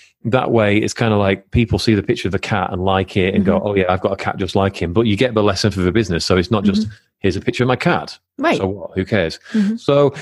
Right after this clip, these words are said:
Speaker 1: it's about making that decision. Am I willing
Speaker 2: Mm-hmm.
Speaker 1: to get the good stuff out of the personal feed, but maybe
Speaker 2: Mm-hmm.
Speaker 1: lose what I've got already of the pe-, friends and family? You know,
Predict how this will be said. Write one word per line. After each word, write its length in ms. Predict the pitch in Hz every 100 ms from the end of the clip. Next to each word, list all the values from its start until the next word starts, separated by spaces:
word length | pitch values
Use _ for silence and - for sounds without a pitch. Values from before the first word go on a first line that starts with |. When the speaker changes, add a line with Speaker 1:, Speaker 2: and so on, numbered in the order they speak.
| -
Speaker 1:
it's 160 | 180 190
about 240 | 214 247
making 240 | 190 185 175
that 80 |
decision. 320 | 131 - 104 92
Am 100 | 135
I 140 | 135 131
willing 340 | 131 123 117
Speaker 2:
Mm-hmm. 160 | - 113
Speaker 1:
to 200 | 107 - _ -
get 180 | - 110
the 40 | 101
good 220 | 95 131
stuff 200 | - 98
out 80 | 95
of 40 |
the 80 | 95
personal 340 | 104 98 95 90
feed, 300 | 87 87 92
but 100 | 107
maybe 260 | 104 98
Speaker 2:
Mm-hmm. 100 | 95
Speaker 1:
lose 240 | 95 101 87
what 160 | 92
I've 100 | 90 -
got 140 | 95
already 380 | 92 101 90 87
of 80 | 87
the 80 |
pe-, 240 | 90 101 98 - -
friends 220 | 120 101
and 100 | 98
family? 360 | 107 101 87
You 80 |
know, 80 | 92